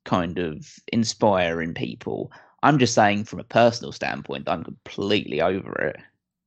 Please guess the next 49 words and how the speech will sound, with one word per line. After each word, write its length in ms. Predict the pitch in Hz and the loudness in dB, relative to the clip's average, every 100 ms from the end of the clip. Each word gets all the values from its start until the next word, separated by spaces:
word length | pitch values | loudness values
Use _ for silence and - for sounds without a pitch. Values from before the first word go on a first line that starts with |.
| _ | _
And 320 | 117 123 117 | -4 -2 0
it's 220 | - 113 | 0 0
just, 220 | - 113 - - - - | 2 0 0 -14 -16 -2
it 180 | 117 113 | -2 4
does 260 | 123 113 - | 4 4 4
absolutely 540 | 117 98 - 107 78 | 2 2 -4 -6 -4
nothing 340 | 110 110 92 98 | -2 -2 -6 -6
for 320 | - 110 117 | -2 0 0
me. 300 | 87 85 139 - _ _ | -2 -4 -8 -14 _ _
And, 420 | 110 110 110 110 - _ _ _ _ - | -2 0 0 -2 -6 _ _ _ _ 0
like, 240 | 110 107 - - | 2 2 -6 0
literally 500 | 170 131 135 127 110 - | 4 4 6 6 4 4
at 80 | 143 | 4
the 80 | 120 | 6
moment, 640 | 123 120 90 87 104 - _ | 6 4 2 -2 -4 -6 _
the 140 | - 123 | 0 2
only 160 | 120 | 4
thing 240 | 117 117 113 | 4 4 4
that 220 | 107 - | 2 2
really, 540 | 123 110 107 92 80 - _ - | 4 4 4 0 -4 -10 _ -6
again, 240 | 117 104 78 120 - - - - | 0 2 0 -4 -8 -10 -10 -2
we're 80 | 123 | 0
just 140 | 123 | 0
gonna 140 | 123 110 | 0 2
come 180 | - 110 | 2 0
across 340 | 107 98 - | 0 -2 -2
in 60 | 92 | -2
a 60 | |
lot 180 | 107 92 | 2 2
of 80 | - | 0
the 100 | 76 | -4
segments 380 | - 67 65 - | -6 -8 -6 -4
here, 140 | 82 | 0
the 100 | 98 | 2
only 140 | 117 | 2
thing 140 | 110 107 | 2 0
that 100 | 85 | 0
actually 320 | 104 - 90 | -2 -4 -4
in-, 140 | 80 - | -6 -2
interests 380 | 113 113 113 - | -2 -2 -4 -4
me 120 | 82 | -4
at 160 | - | 0
all 120 | 107 101 | 0 2
in 80 | |
W 160 | 98 80 | 2 0
W 180 | 85 85 | 0 0
E 20 | |
right 220 | 82 73 | 0 0
now 400 | 82 95 78 - | 2 2 2 -2